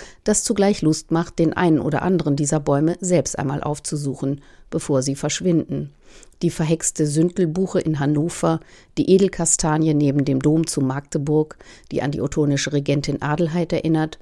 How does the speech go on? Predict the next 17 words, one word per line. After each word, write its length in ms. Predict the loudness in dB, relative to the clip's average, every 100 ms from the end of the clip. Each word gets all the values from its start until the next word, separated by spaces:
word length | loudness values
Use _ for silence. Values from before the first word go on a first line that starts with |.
| -20 -20 -6
oder 400 | 2 6 6 4 2
die 60 | 2
letzte 400 | 4 2 0 0
verbliebene 540 | 0 0 0 2 2
Pomeranze 640 | 2 0 0 0 0 -2
von 240 | -2 -4 0
August 420 | 0 0 -2 -2
dem 100 | -2
Starken 680 | -2 -4 -4 -6 -4 -2 -2 -6 -2
in 160 | 2 4
der 140 | 4
Orangerie 560 | 2 0 0 -2 0 0
von 200 | -2 -2
Schloss 260 | -2 -4
Pillnitz 460 | -2 0 2 0 -2
bei 160 | -2 -2
Dresden. 680 | -2 -2 -2 -4 -6 -10